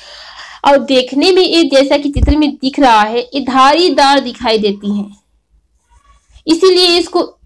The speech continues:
स्ट्रेटाइड या स्ट्रिपेड मसल्स बोलते हैं, ठीक है। अब प्रत्येक तंतु बहुकेंद्रकीय होता है, जैसा कि आप फिगर में देख रहे हैं, जो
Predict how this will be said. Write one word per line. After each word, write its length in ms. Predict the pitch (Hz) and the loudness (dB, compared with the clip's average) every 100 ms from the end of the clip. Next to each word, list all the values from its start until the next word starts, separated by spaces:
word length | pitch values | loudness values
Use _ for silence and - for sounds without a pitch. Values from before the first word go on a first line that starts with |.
| 320 | -10
स्ट्रेटाइड 800 | 330 - 330 311 294 302 311 302 | -6 -2 0 2 0 2 0 -2
या 160 | 285 - | -6 -6
स्ट्रिपेड 680 | 294 - 320 - 320 330 330 | -8 -4 -6 -4 -2 0 0
मसल्स 500 | 262 240 233 220 214 | 0 0 0 -4 -4
बोलते 360 | 214 202 202 202 | -2 -2 -4 -6
हैं, 280 | 202 - _ - _ _ _ _ | -6 -12 _ -20 _ _ _ _
ठीक 180 | 294 285 | -4 0
है। 320 | 339 247 - - - - _ _ _ - | 2 0 -4 -20 -18 -20 _ _ _ -6
अब 100 | 277 | -4
प्रत्येक 600 | 277 269 269 311 339 339 | 0 -2 0 0 0 -2
तंतु 680 | 330 269 262 311 220 - - _ _ | 0 0 2 -2 -6 -14 -20 _ _
बहुकेंद्रकीय 1080 | 226 302 302 349 381 381 269 240 233 240 240 | -2 -2 0 0 0 2 -2 -2 -6 -6 -4
होता 320 | 233 208 208 | -2 -2 -2
है, 140 | 208 220 | -2 0
जैसा 340 | 233 240 294 | 0 0 -2
कि 200 | 302 311 | -2 0
आप 340 | 269 240 233 - - | 2 0 -2 -8 -8
फिगर 460 | - - - 269 285 | -10 -8 -4 0 2
में 160 | 277 | 2
देख 220 | - 277 277 | 0 -2 -2
रहे 200 | 254 240 | -2 0
हैं, 340 | 277 359 381 _ _ - | 0 -2 -4 _ _ -8
जो 500 | 208 269 262 262 - | 0 2 2 -2 -12